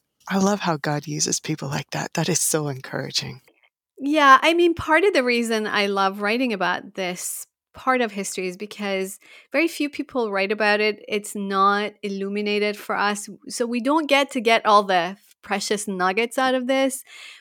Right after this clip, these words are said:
Speaker 2: We see the prophecies and then we see the fulfillment of the prophecies, but we ha-,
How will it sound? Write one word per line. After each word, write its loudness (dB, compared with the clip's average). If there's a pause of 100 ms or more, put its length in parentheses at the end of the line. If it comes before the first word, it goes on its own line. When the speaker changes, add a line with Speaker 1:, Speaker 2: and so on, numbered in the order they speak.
Speaker 2:
We -2
see 0
the 4 (320)
prophecies 4
and -2
then 2
we 0
see -4
the 0
fulfillment -4
of -4
the -6
prophecies, -6
but -2
we 0
ha-, 4